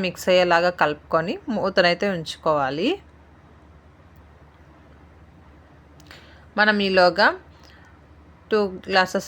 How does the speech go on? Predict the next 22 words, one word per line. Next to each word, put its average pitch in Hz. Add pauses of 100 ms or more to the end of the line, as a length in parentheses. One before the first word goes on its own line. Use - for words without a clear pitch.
of 196
rice 165
తీసుకున్నాం 170 (100)
కదా, 151 (140)
వాటిని 214 (140)
బాగా 165 (100)
క్లీన్ 175
చేసుకొని 170
పక్కన 165
పెట్టుకోవాలి. 147 (680)
చూసారు 190
కదా, 180
ఇక్కడైతే 190 (100)
మనకి 170 (680)
ఎసరు 190
అనేది 190
తెలుతుంది 165
కదా. 175 (480)
మనం 208
క్లీన్ 202
చేసి 196 (100)
ఉంచుకున్న 185